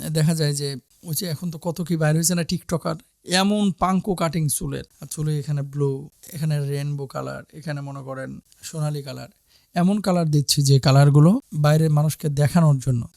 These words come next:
তো এটা তো সাহাবী রিদওয়ানুল্লাহি আনহুম আজমাইনদের জামানায় ছিল না, এবং তারা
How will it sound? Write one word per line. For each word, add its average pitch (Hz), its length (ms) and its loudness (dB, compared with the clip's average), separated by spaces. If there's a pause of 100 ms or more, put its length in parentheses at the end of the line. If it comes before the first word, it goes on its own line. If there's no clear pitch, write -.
(120)
তো 196 60 -4
এটা 214 180 -4
তো 233 100 -4
সাহাবী 196 320 4
রিদওয়ানুল্লাহি 185 600 4
আনহুম 170 260 2
আজমাইনদের 160 420 2
জামানায় 151 360 4
ছিল 185 360 2
না, 127 140 -2 (180)
এবং 165 300 0
তারা 175 500 2